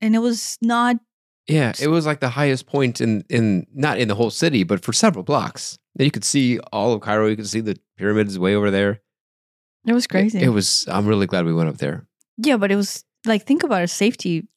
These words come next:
Speaker 2: Oh, no, it was
Speaker 1: We did a
Speaker 2: completely,
Speaker 1: lot,
Speaker 2: it was
Speaker 1: we do a
Speaker 2: completely
Speaker 1: lot of
Speaker 2: unsafe.
Speaker 1: questionable things, though.
Speaker 2: Yeah, there's a lot of, afterward, we're like, "That wasn't the best idea."
Speaker 1: <laughs>
Speaker 2: But it was, it's a great story.
Speaker 1: <laughs> Yeah.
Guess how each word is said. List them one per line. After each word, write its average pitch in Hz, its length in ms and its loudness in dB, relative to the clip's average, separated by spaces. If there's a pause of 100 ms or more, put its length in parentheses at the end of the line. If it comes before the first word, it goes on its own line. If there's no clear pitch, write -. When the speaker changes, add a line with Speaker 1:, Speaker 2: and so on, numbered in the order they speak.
(120)
Speaker 2:
Oh, 123 200 4
no, - 260 0
it 87 40 0
was 254 140 4
Speaker 1:
We 294 80 2
did 277 120 2
a - 20 -4
Speaker 2:
completely, 240 140 2
Speaker 1:
lot, 170 260 0
Speaker 2:
it 214 60 2
was 226 160 2
Speaker 1:
we 254 80 4
do 240 100 2
a - 20 4
Speaker 2:
completely 156 100 2
Speaker 1:
lot 165 160 0
of 165 120 0
Speaker 2:
unsafe. - 260 -10
Speaker 1:
questionable - 500 -4
things, - 340 -8
though. - 240 -8 (1000)
Speaker 2:
Yeah, 80 480 -2 (180)
there's 82 160 -4
a 82 60 -2
lot 78 160 -2
of, 76 200 -10 (520)
afterward, 104 380 -2
we're 98 80 2
like, 78 280 0 (480)
"That - 140 -6
wasn't 78 280 -4
the - 80 -14
best 80 280 -6
idea." - 460 -6
Speaker 1:
<laughs> 285 880 -2
Speaker 2:
But 180 200 0
it 240 140 0
was, 196 160 0
it's 233 240 -2
a 233 40 -10
great 208 280 -2
story. 247 500 -2 (220)
Speaker 1:
<laughs> 370 1300 -4
Yeah. 196 380 0